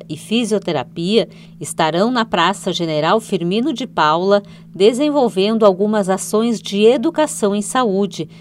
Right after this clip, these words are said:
destinadas à população de forma geral.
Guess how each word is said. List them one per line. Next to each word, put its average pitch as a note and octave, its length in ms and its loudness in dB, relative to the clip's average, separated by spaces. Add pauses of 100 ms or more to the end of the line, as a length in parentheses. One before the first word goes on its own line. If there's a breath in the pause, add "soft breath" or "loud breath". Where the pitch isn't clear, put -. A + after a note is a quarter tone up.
(180 loud breath)
destinadas E3 1080 -2
à F3 100 -2
população A3+ 1120 -2
de B3+ 140 -10
forma D3+ 480 -4
geral. D3+ 420 -2